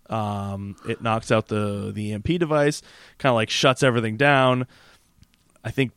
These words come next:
Mac kinda unties Pete, and they're just, like, they kinda, like, chuckle with each other. We fade out, and we come back. And this, I actually thought this was a, this was a good, like, Pete's,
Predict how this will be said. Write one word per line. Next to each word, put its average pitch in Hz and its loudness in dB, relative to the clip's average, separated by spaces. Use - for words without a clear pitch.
Mac 123 2
kinda 123 0
unties 113 -2
Pete, 131 2
and 113 -8
they're 110 -4
just, 104 -10
like, 104 -6
they 107 -8
kinda, 107 -6
like, 101 -6
chuckle 160 0
with 147 2
each 139 0
other. 131 4
We 117 -2
fade 151 4
out, 131 6
and 110 0
we 120 -4
come 117 -2
back. 120 2
And 160 0
this, 247 4
I 180 4
actually 175 0
thought 139 2
this 143 -2
was 123 -4
a, 120 2
this 120 -4
was 110 -8
a 117 -2
good, 110 2
like, 110 -2
Pete's, - -4